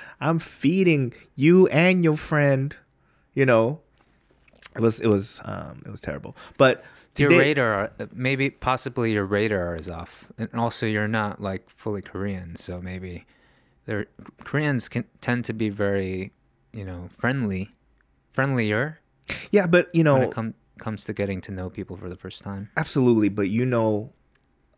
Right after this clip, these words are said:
Speaker 1: we've talked about this many times.
Speaker 2: Spidey sense.
Speaker 1: But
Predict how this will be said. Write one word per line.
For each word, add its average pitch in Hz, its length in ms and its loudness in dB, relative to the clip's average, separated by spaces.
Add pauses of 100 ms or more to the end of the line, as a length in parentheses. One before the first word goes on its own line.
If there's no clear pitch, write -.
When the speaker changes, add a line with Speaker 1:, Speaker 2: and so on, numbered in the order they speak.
(440)
Speaker 1:
we've 120 200 4
talked 113 260 4
about 107 220 4
this 101 120 -6
many 101 220 0
times. 104 480 -2 (120)
Speaker 2:
Spidey 104 320 -10
sense. - 460 -14 (720)
Speaker 1:
But 104 400 4